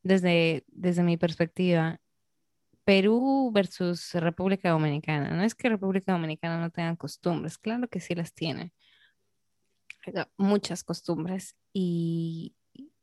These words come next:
y la verdad es que yo aquí también veo que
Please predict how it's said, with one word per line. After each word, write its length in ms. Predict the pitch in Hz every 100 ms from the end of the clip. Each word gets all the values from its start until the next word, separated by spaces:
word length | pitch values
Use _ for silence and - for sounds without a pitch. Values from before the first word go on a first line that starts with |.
| _
y 420 | - 185 170 165 165
la 120 | 175
verdad 180 | 170 185
es 120 | 180
que 240 | - 214
yo 420 | 190 190 196 196 196
aquí 580 | - 165 - 185 185 -
también 500 | 180 175 175 180 196
veo 260 | 196 196
que 340 | 190 214 190